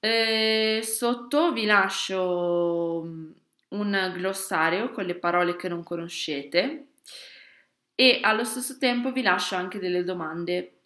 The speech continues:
che comunque io ora vi leggo. La prima è, quando avviene la proclamazione del Regno d'Italia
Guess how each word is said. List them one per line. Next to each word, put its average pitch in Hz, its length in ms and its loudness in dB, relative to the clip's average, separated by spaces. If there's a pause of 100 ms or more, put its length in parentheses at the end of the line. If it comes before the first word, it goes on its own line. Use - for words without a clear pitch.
che - 340 -6
comunque 226 440 -6
io 202 140 0
ora 180 220 0
vi 175 120 -6
leggo. 165 600 -6 (880)
La 214 160 0
prima 233 440 4
è, - 60 -6 (760)
quando 277 300 6
avviene 240 680 2
la 190 480 -2
proclamazione 185 1080 -2
del 165 160 -2
Regno 180 380 -2
d'Italia 196 880 -2